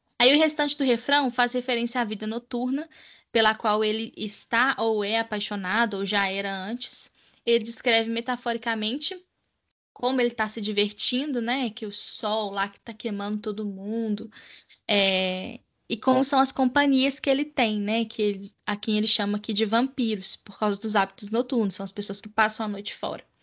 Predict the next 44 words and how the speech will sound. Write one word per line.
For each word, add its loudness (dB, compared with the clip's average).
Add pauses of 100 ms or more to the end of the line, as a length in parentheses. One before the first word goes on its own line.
(580)
E 0
no 2
fim, -2
ele 4
fala 4
que -6
não -2
se -6
importa -2
com -8
a 0
pessoa 0
com, -8
com -4
quem 2
ele 0
tá -2
conversando, -2 (260)
que 0
ela 6
pode 2
ir 4
embora, 4
assim 0
como 0
todos 0
os -2
outros 2
que 0
são -4
sãos, 0
né, -2
ou 2
responsáveis, -4 (400)
e -2
que 2
o 8
abandonaram 4
porque -8
estavam -2
condenando -2
as -4
escolhas -2
dele. -6